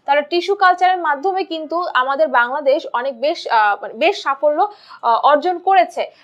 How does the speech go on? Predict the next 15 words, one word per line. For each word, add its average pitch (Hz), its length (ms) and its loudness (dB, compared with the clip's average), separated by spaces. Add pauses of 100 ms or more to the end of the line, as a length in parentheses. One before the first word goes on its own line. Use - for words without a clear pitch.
(280)
শু-, 294 300 -8 (140)
দেশেই 330 380 -2
কিন্তু 392 240 -4
বিভিন্ন 320 340 -4
দেশি 285 300 -2
বিদেশি 311 320 -4
অর্কিডের 269 480 -2
চারা 254 280 0
তৈরি 269 220 -4
করছে 269 280 -6
বা 240 140 -2
হচ্ছে 254 240 -8
কলার 247 320 0
চারা 247 260 -4
বলো, 240 280 -2